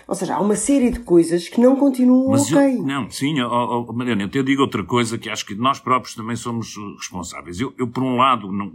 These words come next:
Speaker 2: acho que não podemos entrar, e, e durante estes dias temos visto também alguma histeria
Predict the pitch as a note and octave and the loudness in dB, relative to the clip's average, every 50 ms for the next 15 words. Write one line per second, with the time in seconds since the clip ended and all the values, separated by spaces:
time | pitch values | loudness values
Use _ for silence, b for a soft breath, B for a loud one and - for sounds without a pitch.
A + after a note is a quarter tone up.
0 | - - - G#2+ G2+ - - A2 A2 F#2+ - F#2 G#2+ G#2+ G#2 E2+ G#2 G#2 F2 - | -16 -12 -10 -10 -8 -6 -4 -2 -4 -2 -2 -2 -2 -2 -2 -2 -2 -4 -4 -4
1 | G#2 G#2+ G#2+ G2+ F#2 E2 D#2+ E2+ E2 D2 D#2+ F2+ E2+ F#2+ G#2 F2+ F2 G2 F2 - | -2 -2 -2 -2 -2 -6 -8 -10 -12 -10 -12 -10 -8 -6 -6 -6 -6 -8 -8 -8
2 | - D#2+ E2+ G2+ F#2+ F2 - G2+ G2 F#2+ E2 E2 F#2 G2 F#2 - _ - F2+ F2 | -10 -8 -4 -4 -4 -4 -6 -6 -8 -6 -6 -6 -6 -8 -8 -8 _ -14 -10 -8
3 | F#2+ G2 F#2 F#2 F2+ F#2 F#2 G#2+ G#2 G2+ F#2+ - - - G#2 G#2+ F#2+ G#2+ A2+ G#2+ | -8 -6 -4 -4 -6 -6 -4 -4 -2 -2 -2 -4 -4 -4 -4 -2 -2 0 0 0
4 | G2 F#2+ F2+ E2+ | -2 -4 -4 -8